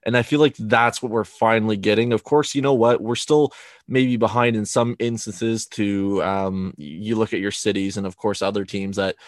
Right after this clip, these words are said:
can throw way more than anyone else. But that's to be expected, of course, with the financial backing that they have. But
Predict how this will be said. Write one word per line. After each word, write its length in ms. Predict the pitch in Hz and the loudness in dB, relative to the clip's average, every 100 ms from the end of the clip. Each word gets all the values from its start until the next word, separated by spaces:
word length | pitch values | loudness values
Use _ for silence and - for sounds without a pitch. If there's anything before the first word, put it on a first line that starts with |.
| - - | -20 -8
can 100 | 110 | -8
throw 260 | - 113 | 0 2
way 360 | 104 98 110 107 | 2 2 4 4
more 340 | 101 101 101 | 2 0 2
than 160 | 95 95 | 0 -2
anyone 380 | 98 98 92 95 | -2 -2 -2 0
else. 320 | 101 98 - | 0 0 -2
But 180 | - 104 | -2 -2
that's 340 | 107 113 104 - | 0 0 0 -4
to 100 | 107 | -6
be 120 | 95 | -6
expected, 540 | 80 - 107 95 92 | -6 -6 -4 -4 -8
of 120 | 87 - | -10 -8
course, 340 | - 98 - | -4 -4 -4
with 220 | 98 92 - - - - | -8 -8 -14 -20 -20 -12
the 80 | - | -8
financial 480 | - 98 98 95 95 | -2 -2 -2 -2 -2
backing 440 | 98 95 95 92 | 2 0 -2 -6
that 180 | 90 87 | -8 -2
they 160 | 95 104 | 0 0
have. 440 | 95 82 85 107 | -2 -6 -10 -4
But 300 | 107 104 92 | 0 2 0